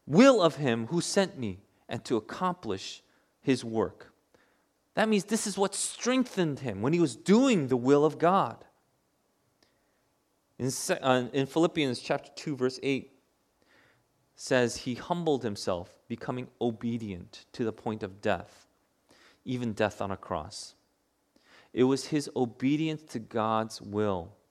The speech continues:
that gave us the forgiveness of sins, that has given us new life as Christians.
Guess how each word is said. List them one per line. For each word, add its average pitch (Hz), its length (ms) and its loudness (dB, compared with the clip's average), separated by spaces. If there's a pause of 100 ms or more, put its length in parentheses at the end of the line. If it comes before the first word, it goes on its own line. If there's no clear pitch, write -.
(340)
that 104 240 0
gave 131 400 -2
us 110 240 -4
the - 120 -10
forgiveness 101 680 -8
of 98 100 -12
sins, 110 680 -8 (560)
that 95 140 -4
has 101 200 -2
given 117 320 -2
us 98 220 -8
new 110 180 -4
life 95 380 -6
as - 120 -14
Christians. - 760 -14